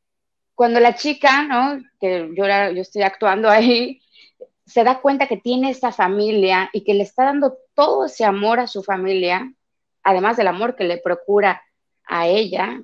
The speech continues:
pues cae en un conflicto, ¿no? Y le, y dice, "No puedo, o sea,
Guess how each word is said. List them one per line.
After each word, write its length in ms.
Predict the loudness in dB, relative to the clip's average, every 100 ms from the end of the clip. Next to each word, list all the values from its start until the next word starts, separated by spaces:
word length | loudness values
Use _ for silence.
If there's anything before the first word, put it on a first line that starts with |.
| _
pues 240 | -10 -4
cae 220 | 2 2 2
en 60 |
un 80 | 0
conflicto, 640 | 0 -2 -4 -4 -2 0
¿no? 320 | 2 0 0 0
Y 40 |
le, 100 | 0
y 160 | -2 -6
dice, 440 | -6 -4 -4 -4 -4
"No 240 | -4 0
puedo, 340 | 2 2 2 -2
o 80 |
sea, 380 | -2 -2 -2 -4